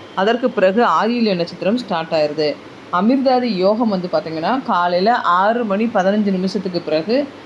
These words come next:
இரவு எட்டு மணி நாற்பது நிமிஷம் வரைக்கும் அமிர்த யோகம். அதற்கு பிறகு சித்த யோகம் ஸ்டார்ட் ஆயிருது.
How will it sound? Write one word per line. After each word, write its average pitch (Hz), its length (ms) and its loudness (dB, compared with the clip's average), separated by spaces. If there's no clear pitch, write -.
இரவு 254 420 2
எட்டு 202 300 -2
மணி 226 220 2
நாற்பது 202 420 -2
நிமிஷம் 196 340 -2
வரைக்கும் 202 440 0
அமிர்த 214 480 0
யோகம். 160 340 0
அதற்கு 220 360 0
பிறகு 208 300 -2
சித்த 214 300 -4
யோகம் 190 300 0
ஸ்டார்ட் 170 300 -4
ஆயிருது. 147 440 0